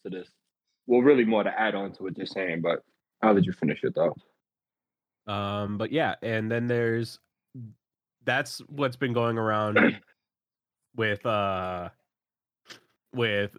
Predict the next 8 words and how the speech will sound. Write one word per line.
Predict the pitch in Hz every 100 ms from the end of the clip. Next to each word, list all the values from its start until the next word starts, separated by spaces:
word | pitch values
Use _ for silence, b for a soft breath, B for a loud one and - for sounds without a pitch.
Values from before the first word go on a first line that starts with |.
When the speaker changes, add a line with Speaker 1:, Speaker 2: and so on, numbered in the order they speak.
| -
Speaker 2:
those | 107 113 123 123
theories | 110 98 101 104
in | - 92 92 92 -
the | 101 101 98 95 95 92
One | 98 98 98
Piece | - 92 -
community. | - 90 87 90 95 120 -
But | 123 151 113